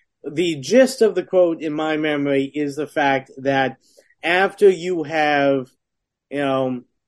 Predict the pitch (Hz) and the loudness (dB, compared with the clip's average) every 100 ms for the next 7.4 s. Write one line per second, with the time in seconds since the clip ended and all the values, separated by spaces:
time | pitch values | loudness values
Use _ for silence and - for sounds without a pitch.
0 | _ - - 190 - 170 147 160 170 165 | _ -6 0 0 2 2 2 0 0 0
1 | 156 151 156 147 143 151 147 143 143 - | 0 2 0 -2 -6 -4 -4 -6 -8 -8
2 | 139 147 156 147 175 156 151 139 135 131 | -4 0 -2 -4 -8 -6 -4 2 2 2
3 | 127 147 156 160 165 165 160 160 160 156 | -2 -2 -4 -4 -4 -2 0 -2 -2 -4
4 | 151 _ _ _ _ 127 135 135 131 131 | -6 _ _ _ _ -6 -4 -2 -4 -6
5 | 131 135 131 165 147 135 170 156 151 151 | -8 -12 -8 -4 -2 -2 -2 -4 -4 -2
6 | 139 135 131 123 147 135 131 131 156 170 | 0 0 0 -2 -4 -6 -6 -2 0 0
7 | 151 147 139 - | -2 -2 -4 -10